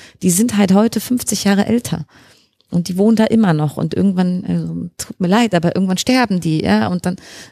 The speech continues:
äh, gibt's wieder so ein Turnover. Also so, deswegen ist so ein gewisses Hin und Her natürlich immer auch generational bedingt, aber grundsätzlich bleibe ich dabei, die große Tendenz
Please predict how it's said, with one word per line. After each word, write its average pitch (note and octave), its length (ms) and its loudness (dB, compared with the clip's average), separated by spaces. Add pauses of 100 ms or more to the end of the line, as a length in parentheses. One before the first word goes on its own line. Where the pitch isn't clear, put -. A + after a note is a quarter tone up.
(200)
äh, - 120 -6
gibt's F3+ 280 -4
wieder A3 200 4
so E3 80 -2
ein E3 80 -2
Turnover. D#3 720 -2 (320)
Also F#3 260 2
so, G3 300 0
deswegen G#3 480 2
ist - 160 0
so F3 80 0
ein E3+ 200 -2 (120)
gewisses G#3+ 420 2
Hin A3+ 220 2
und A3+ 180 -2
Her A#3+ 380 0 (480)
natürlich G#3+ 1040 0 (400)
immer G#3+ 360 2
auch - 160 -4
generational E3+ 800 0
bedingt, E3 380 0
aber D3+ 220 2
grundsätzlich G#3 600 0
bleibe E3 220 2
ich G3+ 60 0
dabei, E3+ 260 -2
die D#3 120 -2
große A3 340 0
Tendenz D#3 600 0